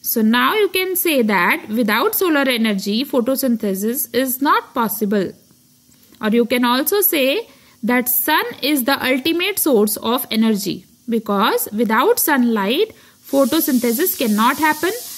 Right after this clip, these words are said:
plant cannot prepare their, their own food, and we depend on plants for our food.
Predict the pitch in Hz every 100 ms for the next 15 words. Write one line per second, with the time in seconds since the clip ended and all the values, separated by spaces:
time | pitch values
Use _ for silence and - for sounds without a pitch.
0 | - 254 214 240 254 294 302 311 302 320
1 | 311 294 269 294 262 240 254 294 - 277
2 | 285 320 320 427 - - - 240 240 220
3 | 311 392 302 240 226 226 240 233 254 196
4 | 202 427 - - - - - 220 202 -
5 | 247 - 440